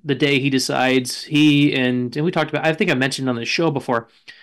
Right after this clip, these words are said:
where the day he and Tom Gaglardi decide to promote him to director of hockey operations and someone else technically becomes the G M the same way Kelly McCrimmon became the G M in, in Vegas after, uh, um, after George McPhee.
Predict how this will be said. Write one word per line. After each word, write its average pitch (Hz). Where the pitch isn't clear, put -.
where 131
the 147
day 156
he 160
and 143
Tom 143
Gaglardi 135
decide 127
to -
promote 127
him 107
to 127
director 127
of 117
hockey 135
operations 120
and 113
someone 123
else 110
technically 139
becomes 117
the 117
G 123
M 113
the 113
same 120
way 117
Kelly 139
McCrimmon 127
became 123
the 120
G 123
M 113
in, 117
in 123
Vegas 120
after, 113
uh, 104
um, -
after 147
George 123
McPhee. 120